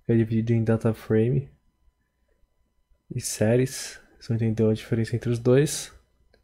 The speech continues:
gente vai aprender a importar um arquivo C S V para um data frame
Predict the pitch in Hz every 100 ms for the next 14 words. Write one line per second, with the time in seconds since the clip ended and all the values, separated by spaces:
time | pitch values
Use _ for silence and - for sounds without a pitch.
0 | _ - - 123 117 113 120 117 110 113
1 | 113 110 117 110 110 - - 117 113 -
2 | - 107 - 123 107 120 160 - _ _
3 | _ - _ _ _ _ _ - 107 104
4 | 104 107 - 127 - 120 143 165